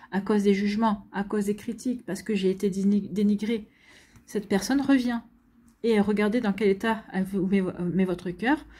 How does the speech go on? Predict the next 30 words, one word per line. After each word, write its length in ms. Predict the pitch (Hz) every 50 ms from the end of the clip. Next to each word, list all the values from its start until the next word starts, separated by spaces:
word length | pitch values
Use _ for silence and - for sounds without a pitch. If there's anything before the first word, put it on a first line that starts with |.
| - - - - -
Votre 240 | 185 175 180 - 170
cœur 440 | 147 - - 214 247 311 320 320 - - _ -
bat 260 | 185 170 190 208 208
de 80 | 190 185
nouveau 480 | 180 175 175 175 180 233 294 320 - - _ _
pour 160 | - 220 208 208
cette 180 | - 180 180
personne. 480 | - 226 247 - - - 202 175 156 170 - _ _ - - - - _ -
Peut-être 220 | - 214 202 202
même 200 | 220 247 285 277
que 100 | - 233
depuis 320 | 190 202 196 202 - 226
que 100 | - -
cette 220 | 196 - 208 185 -
relation, 500 | - 196 180 170 175 180 - 262 330 320 -
vous 140 | 214 202 208
êtes 100 | 202 -
resté 280 | - 202 190 - 208
célibataire. 760 | 202 202 - 180 180 180 226 247 247 - - 196 175 175 - - - _ _ _ _ _ _ _ _
Parce 160 | - 190 190
que 120 | - - 196
ici, 260 | 180 180 - - 294
vous 80 | 269 226
avez 220 | 190 175 175 175
vérita-, 340 | 170 214 220 202 208 202 196 175 170 190 170 170 - - _ _ -
vous 100 | 208 214
regrettez 540 | 214 226 208 208 - 214 196 196 202 - 294
véritablement 540 | 262 220 190 190 190 196 175 175 190 233 247
cette 180 | - 202 -
relation. 380 | - - 180 196 196 - - -